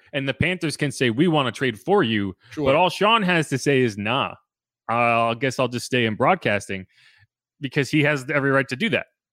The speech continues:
Speaker 1: right? And it's not a matter of "Oh, well, eventually he'll have to do something. Eventually the Panthers will hire a coach." And so then he can be like, "Well, I'm coming back now. Who do you wanna trade me to?" Right? So, like,
Speaker 2: Yeah.
Speaker 1: he has the ability to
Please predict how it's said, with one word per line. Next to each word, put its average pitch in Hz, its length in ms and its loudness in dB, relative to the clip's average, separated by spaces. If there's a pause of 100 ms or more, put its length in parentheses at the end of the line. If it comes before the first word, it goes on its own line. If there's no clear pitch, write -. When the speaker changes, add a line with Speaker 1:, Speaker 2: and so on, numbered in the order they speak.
(180)
Speaker 1:
right? 131 320 -2
And 151 180 0
it's 160 220 0
not 196 220 2
a 175 60 2
matter 160 360 2
of 123 300 2 (560)
"Oh, 156 200 4
well, 139 320 2
eventually 123 760 0
he'll 123 180 0
have 123 240 0
to 123 60 -8
do 120 140 -2
something. 151 380 0
Eventually 156 360 0
the 117 100 -4
Panthers 160 320 -4
will 120 80 -2
hire 120 260 0
a 117 60 -2
coach." - 440 -6 (140)
And 156 160 -2
so 160 120 2
then 175 180 2
he 165 100 2
can 165 140 0
be 156 100 2
like, 147 160 2
"Well, 208 120 -2
I'm 226 80 -2
coming 233 220 -4
back 240 180 -2
now. 240 240 2
Who 208 80 0
do 220 60 -4
you 202 40 -8
wanna 226 120 -2
trade 220 200 2
me 160 80 -4
to?" 101 180 -6
Right? 151 220 -4 (200)
So, 185 140 -4
like, 180 160 0
Speaker 2:
Yeah. - 120 -2
Speaker 1:
he 143 100 0
has 220 320 -2
the 196 120 0
ability 143 720 2 (240)
to 131 460 0